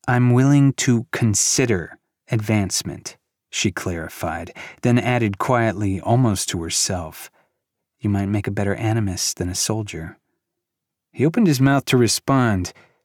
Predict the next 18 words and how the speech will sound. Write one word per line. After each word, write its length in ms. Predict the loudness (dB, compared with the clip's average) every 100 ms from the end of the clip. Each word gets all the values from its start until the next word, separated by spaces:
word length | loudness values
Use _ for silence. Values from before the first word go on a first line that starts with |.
| _ _
but 100 | -4
nothing 320 | -2 -2 -2 -4
came 240 | -4 -2
out. 300 | -2 -4 -12 -20 _ _ _ _
He 140 | 2
had 120 | 4
no 140 | 4 2
idea 260 | 2 2
what 120 | 0
to 100 | -2
say. 460 | -2 0 -2 -4 -12 _ _ _ _ _ _ 0
Rake 340 | 4 4 0
continued, 640 | 2 2 4 2 2 0 -4
oblivious 640 | 0 4 4 4 0 -2
to 120 | -2 -2
his 200 | -2 -6
dumbfounded 880 | -6 0 2 0 0 -2 -2 -4
state. 580 | -2 -2 -2 -4 -10 -18